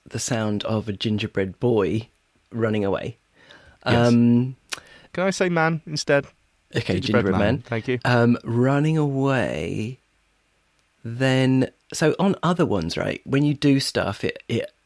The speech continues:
Speaker 1: unlocks other stuff. You know, you get this, you take it over there, you put it in that, and that opens that, and then you take that and you do that. There's nothing time dependent. It's all sequence dependent.
Speaker 2: Yes.
Speaker 1: So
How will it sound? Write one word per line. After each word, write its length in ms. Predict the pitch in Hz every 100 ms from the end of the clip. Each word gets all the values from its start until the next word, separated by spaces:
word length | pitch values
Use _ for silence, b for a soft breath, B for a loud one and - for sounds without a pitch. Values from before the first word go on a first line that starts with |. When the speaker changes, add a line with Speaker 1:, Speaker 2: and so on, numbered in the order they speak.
| _ -
Speaker 1:
unlocks 400 | 120 110 - 127
other 160 | 110
stuff. 560 | - - - - - - _ _ _ _ _ -
You 120 | 127
know, 140 | - 80
you 140 | - 101
get 240 | 156 -
this, 340 | 113 98 107 101
you 140 | 98 -
take 200 | 147 127
it 60 | 92
over 140 | 101
there, 200 | 101 98
you 120 | 95
put 160 | 92 123
it 80 | -
in 120 | 98
that, 300 | 101 101 - -
and 140 | 104
that 180 | 107 - -
opens 360 | 104 95 87
that, 260 | 113 110 -
and 80 | 104
then 80 |
you 60 | 85
take 200 | - 131
that 120 | 113
and 80 | 101
you 60 | 107
do 100 | 120
that. 120 | 120 B B B B B
There's 140 | 135
nothing 280 | 170 180 143
time 460 | - 131 123 131
dependent. 600 | 139 135 113 104 87 87
It's 180 | - -
all 140 | 127 107
sequence 540 | - 131 - - -
dependent. 560 | - 104 87 - - - _ _ _ _ _ _ _ _ _ -
Speaker 2:
Yes. 320 | 120 - -
Speaker 1:
So 540 | 135 123 123 120 123